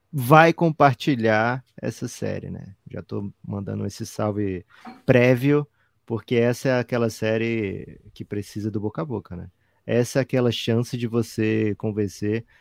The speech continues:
uma pessoa que nunca ouviu o Café Belgrado, que você de vez em quando fala, "Pô, escuta lá os caras e tal." Essa é a hora, viu, Guilherme? Essa é a chance, então,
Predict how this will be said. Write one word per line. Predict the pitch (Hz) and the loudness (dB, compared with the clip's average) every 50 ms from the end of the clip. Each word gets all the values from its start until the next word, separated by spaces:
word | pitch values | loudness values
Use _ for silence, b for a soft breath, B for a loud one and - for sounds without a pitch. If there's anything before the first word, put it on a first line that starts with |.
| b b b | b b b
uma | - 107 104 | -8 -8 -6
pessoa | - 107 98 - - 113 - | -6 -6 -6 -4 -6 -6 -4
que | - 107 | -4 -2
nunca | 104 107 123 143 - - 120 | 0 2 0 0 0 0 0
ouviu | 110 92 92 101 98 95 92 87 87 87 - _ | 0 0 -2 -4 -4 -2 -4 -4 -8 -10 -12 _
o | 98 92 92 90 90 - | -10 -8 -8 -8 -8 -8
Café | - 98 - - 95 | -8 -8 -6 -6 -6
Belgrado, | 92 92 90 104 123 127 117 110 | -4 -4 -2 0 2 2 2 0
que | - - | -4 -6
você | 104 98 - 110 | -8 -6 -4 -6
de | 107 | -2
vez | 113 135 135 | 0 0 -2
em | 139 | 0
quando | 131 131 120 | -2 -2 -4
fala, | - - 117 - | -2 -4 -6 -6
"Pô, | - - - - 190 | -4 -6 -4 -4 -4
escuta | 156 - - 170 - 165 | -4 -6 -8 -10 -8 -6
lá | - - | -6 -6
os | 151 - | -6 -8
caras | _ 160 160 165 156 147 - | _ -4 -2 -2 -2 -2 -4
e | |
tal." | - - - - 147 - _ _ _ _ _ _ | -4 -6 -6 -6 -6 -8 _ _ _ _ _ _
Essa | - 143 143 131 - - 147 | 10 10 10 10 10 8 10
é | |
a | 131 110 | 10 10
hora, | 104 101 98 95 87 | 10 8 6 4 0
viu, | 90 110 113 | -2 -2 0
Guilherme? | 107 101 95 90 95 - | 0 0 0 0 0 4
Essa | - 180 165 156 - - 151 | 6 8 8 8 8 8 6
é | |
a | 139 127 | 6 6
chance, | - - 123 120 120 120 - - 123 | 4 2 0 2 2 0 0 -2 -6
então, | 117 107 - 120 120 120 120 113 | -6 -2 2 2 4 4 2 0